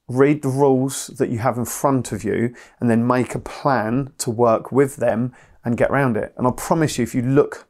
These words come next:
deep enough and hard enough, most of the time you will find a way out. It's really important. Otherwise, if you stop and sit still, you just end up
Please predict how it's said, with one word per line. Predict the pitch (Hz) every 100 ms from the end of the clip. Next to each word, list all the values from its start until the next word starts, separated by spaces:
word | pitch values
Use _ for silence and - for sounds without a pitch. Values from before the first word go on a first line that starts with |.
| _ _ _ _ _ _ _ _
deep | 156 131
enough | 123 120 -
and |
hard | 110 135 127 117
enough, | 110 113 -
most | 123 127 135 127 -
of | 117
the | 117
time | - 113 110
you | 107
will | 117 113
find | - 113 110
a |
way | 110 110
out. | 107 95 - _ _ _ _ -
It's | 127
really | 120 127 120
important. | 117 113 117 107 95 - _
Otherwise, | 123 117 107 107 107 - - - - _ _
if | - 127
you | 123
stop | 117 - 120 -
and | 117
sit | - 117
still, | 127 117 110 104
you | - 113
just | 107 -
end | 110 107
up | 95